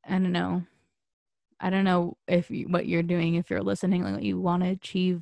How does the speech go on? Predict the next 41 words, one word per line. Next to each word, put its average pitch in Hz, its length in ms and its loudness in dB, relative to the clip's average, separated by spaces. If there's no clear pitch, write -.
but, 175 240 0
and 185 140 6
I 175 100 6
feel 175 200 4
like 175 100 4
there's 175 160 2
definitely 175 420 2
certain 180 400 -2
things 175 540 0
in 175 520 0
the 185 180 0
world 165 320 0
that, 175 140 -2
like, 170 180 -4
you 185 120 -2
would 165 180 0
have 185 200 -2
to 202 80 -10
take 208 240 -4
the 208 100 -2
correct 214 300 -2
path, 214 320 0
but 180 240 2
I 196 80 2
mean, 185 340 4
I 175 160 0
think 165 200 0
maybe 165 380 0
I'm 170 140 0
talking 180 360 -2
more 170 380 2
to, 180 120 -4
like, 185 180 -2
creatives 165 680 2
and 170 540 2
that, 160 240 0
like, 175 200 4
people - 300 -2
that 175 220 0
are, 92 220 0
like, 190 360 -6